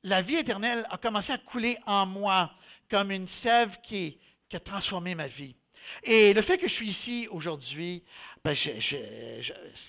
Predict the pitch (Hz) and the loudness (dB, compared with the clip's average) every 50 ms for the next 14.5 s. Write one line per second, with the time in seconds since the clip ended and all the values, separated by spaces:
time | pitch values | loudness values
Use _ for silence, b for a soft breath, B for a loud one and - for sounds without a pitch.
0 | - - - - - 160 143 123 117 - - 156 120 135 147 156 170 196 196 156 | -20 -20 -18 -16 -12 -12 -12 -12 -12 -14 -14 -14 -10 -8 -6 -4 -2 -2 -2 -2
1 | - - 190 165 151 147 - 147 170 175 185 202 214 214 190 B B B B B | -4 -8 -6 -6 -6 -6 -6 -8 -2 0 0 2 2 2 0 B B B B B
2 | B B B - 143 156 156 151 139 - _ _ 160 156 143 139 127 - 147 151 | B B B -4 -2 -2 -2 -2 -6 -12 _ _ -2 0 0 0 -2 -4 -6 -4
3 | 151 - 208 196 185 220 233 214 180 175 185 170 165 - - 233 220 208 - 214 | -2 -2 -2 -2 0 0 -2 0 0 0 0 0 0 -2 -4 -4 -4 -2 -4 -4
4 | 175 165 160 156 139 175 214 190 151 - - - 196 226 247 262 269 B B B | -4 -2 -4 -4 -4 0 0 0 0 0 -4 -6 -4 -2 -2 -2 -4 B B B
5 | B B - - 156 208 220 - 220 233 196 175 - 196 190 190 180 156 165 233 | B B -8 0 4 4 4 4 2 0 0 2 2 0 0 -2 -2 2 4 4
6 | 277 285 233 226 214 175 - - - 233 190 - 214 175 - - 285 311 - 247 | 6 6 4 2 -2 -2 -4 -4 -4 -4 -2 -4 -4 -4 -2 -2 -2 0 0 0
7 | 185 170 160 - - 170 180 180 180 180 208 247 311 320 B B B B B B | 0 0 -4 -8 -2 2 4 4 6 4 4 2 0 -4 B B B B B B
8 | B B _ - 165 208 233 233 285 285 214 240 202 175 175 185 196 220 220 196 | B B _ -4 0 0 2 2 2 4 6 6 6 6 6 8 8 8 6 4
9 | 180 160 B B B B B B - 156 156 165 160 147 143 135 131 127 139 131 | 0 -6 B B B B B B -6 -2 2 4 6 6 4 4 0 -4 -6 -6
10 | 135 139 147 156 165 190 240 240 262 220 185 156 151 202 226 180 - - 196 180 | -6 -8 -10 -8 -6 -4 2 2 4 2 2 0 -2 -2 0 0 0 -2 -2 -2
11 | 165 165 - 233 196 - - - 185 165 160 170 180 190 B B B B B B | -2 -2 -2 -4 -4 -4 -6 -10 -8 -6 -4 -4 -4 -6 B B B B B B
12 | - 196 196 220 - 214 214 202 214 - _ - 294 294 277 240 208 - - 240 | 0 2 2 6 8 6 6 6 2 -6 _ 0 2 4 4 2 0 0 2 2
13 | 233 208 202 180 - 226 214 - - - 220 208 202 220 226 208 - B B B | 2 2 2 0 2 0 0 0 -2 -4 -2 0 2 0 0 -2 -6 B B B
14 | B B _ 147 139 180 175 180 - | B B _ -4 0 2 2 2 0